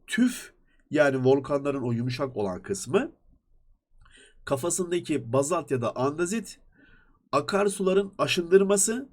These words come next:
bak biriktirmesi değil, aşındırması, sel sularının aşındırması,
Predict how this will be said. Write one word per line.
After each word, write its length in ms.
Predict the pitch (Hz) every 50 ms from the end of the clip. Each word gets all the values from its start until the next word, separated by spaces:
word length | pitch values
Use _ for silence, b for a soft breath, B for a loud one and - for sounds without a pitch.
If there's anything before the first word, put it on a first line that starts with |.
| _ _
bak 200 | 98 98 - -
biriktirmesi 560 | 127 131 139 123 127 143 143 151 147 131 151
değil, 280 | 147 147 131 107 98 - - b b b b b _ _
aşındırması, 840 | - 127 127 123 170 165 160 175 170 170 170 170 - - 170 - - - b b b b
sel 400 | b - - - 180 180 202 208
sularının 460 | 196 - 190 170 165 151 131 123 123 -
aşındırması, 840 | - 139 135 - 185 170 170 185 180 180 180 180 180 - 202 208 -